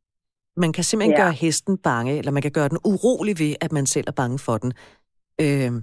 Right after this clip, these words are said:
Speaker 1: når nu du fortæller om det her med, at, øh, at det er jo, øh, stressramte, det kan være depressionsramte, det kan være angste, det kan være,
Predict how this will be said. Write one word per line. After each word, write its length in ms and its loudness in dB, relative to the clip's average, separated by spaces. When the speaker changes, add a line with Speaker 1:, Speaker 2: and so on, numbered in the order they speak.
Speaker 1:
når 140 2
nu 140 2
du 140 0
fortæller 400 0
om 120 0
det 160 0
her 240 -2
med, 340 0
at, 260 -4
øh, 280 0
at 160 -4
det 160 2
er 180 4
jo, 200 0
øh, 120 0
stressramte, 800 -2
det 120 -6
kan 80 -2
være 100 0
depressionsramte, 760 -4
det 140 -2
kan 60 2
være 180 -2
angste, 280 -2
det 180 -4
kan 80 0
være, 180 2